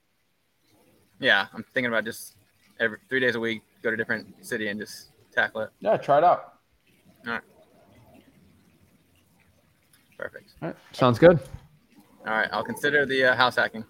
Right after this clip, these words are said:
Speaker 2: All right, man. I'm just saying it's a little better because if you're looking at twenty-six hundred, do you really think you can get twenty-six hundred for a three bedroom in Clearwater?
Speaker 1: I mean, it's an association.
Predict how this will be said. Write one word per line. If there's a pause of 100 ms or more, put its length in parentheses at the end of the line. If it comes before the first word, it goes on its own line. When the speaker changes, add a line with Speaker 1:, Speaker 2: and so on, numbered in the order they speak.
(580)
Speaker 2:
All
right,
man.
I'm
just
saying
it's
a
little
better
because (520)
if
you're
looking
at
twenty-six
hundred,
do
you
really
think
you
can
get
twenty-six
hundred
for
a (560)
three
bedroom
in
Clearwater? (1500)
Speaker 1:
I
mean,
it's
an
association.